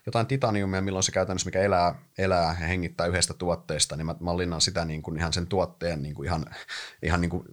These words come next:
todella mikroskooppisella tasolla. Jollain E Gullakin mä mallinnan sitä isojen tuotteiden kautta, että sä pystyt oikeasti viemään sen mallinnuksen ja sen tosi syvälle sinne. Se on siinä mielessä tosi,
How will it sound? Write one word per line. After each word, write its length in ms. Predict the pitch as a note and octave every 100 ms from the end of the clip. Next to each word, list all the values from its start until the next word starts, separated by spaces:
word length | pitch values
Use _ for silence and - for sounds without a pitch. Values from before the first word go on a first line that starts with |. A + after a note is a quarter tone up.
| B2
todella 380 | G2 F#2 F2 E2+
mikroskooppisella 800 | F#2 F2+ E2+ - E2+ - E2+ E2+
tasolla. 440 | D#2+ E2+ - D#2 E2
Jollain 280 | E2+ F2 F#2
E 160 | F2+
Gullakin 380 | F2 F2 F2 E2+
mä 60 | E2
mallinnan 420 | F2 E2 E2 D#2+
sitä 140 | -
isojen 320 | D#2+ E2 D2+
tuotteiden 480 | - D2 - D#2+ E2+
kautta, 220 | D#2+ D#2
että 100 | E2+
sä 60 | F#2
pystyt 260 | G2+ - F#2+
oikeasti 540 | G#2 F#2+ E2 - E2 - - - _ _ F#2+
viemään 360 | A2 G#2+ F#2+
sen 120 | G2+ F#2
mallinnuksen 680 | G#2 G#2+ F#2+ E2 D#2+ -
ja 60 | D#2+
sen 180 | E2+ E2+
tosi 180 | E2 E2+
syvälle 360 | F#2 D#2+ C2
sinne. 260 | - - A2
Se 140 | -
on 80 | E2
siinä 200 | F#2+ E2+
mielessä 300 | D#2 D2 -
tosi, 300 | D#2+ E2+ D#2